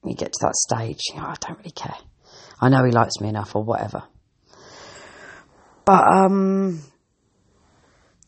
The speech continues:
but yeah, um, well, yeah, with this guy, I just, I slept really well.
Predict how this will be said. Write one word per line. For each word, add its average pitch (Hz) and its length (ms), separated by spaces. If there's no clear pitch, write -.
but 190 120
yeah, 190 500
um, 180 760
well, 175 100
yeah, 170 80
with 165 180
this - 220
guy, 202 380
I 147 40
just, - 500
I - 40
slept - 180
really 226 220
well. 214 420